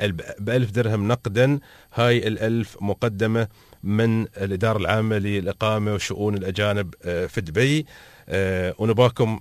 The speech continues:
آه، على السمع مستمعينا. عندنا هذا السؤال الثالث بنطرح عليكم وبنرد نش-،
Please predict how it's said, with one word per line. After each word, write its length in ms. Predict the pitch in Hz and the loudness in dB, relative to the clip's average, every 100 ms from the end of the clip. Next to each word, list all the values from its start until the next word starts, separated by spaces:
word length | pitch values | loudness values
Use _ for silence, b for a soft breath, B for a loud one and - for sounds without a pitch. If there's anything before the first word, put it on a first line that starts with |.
| - | -4
آه، 160 | 92 | -2
على 140 | 82 107 | 0 0
السمع 340 | - 120 101 | 0 0 0
مستمعينا. 540 | 95 - 110 90 135 110 | -2 -2 -2 2 2 4
عندنا 340 | 117 113 110 | 4 2 2
هذا 80 | 113 | 2
السؤال 380 | - 113 117 110 | 0 2 2 0
الثالث 540 | - 120 120 143 - | -2 0 2 2 0
بنطرح 380 | 104 107 117 101 | -2 0 -2 0
عليكم 460 | 101 127 - 160 160 B B - | 2 0 2 0 0 B B -10
وبنرد 580 | 101 104 101 120 107 107 | -2 -2 0 0 -2 -2
نش-، 200 | - | -2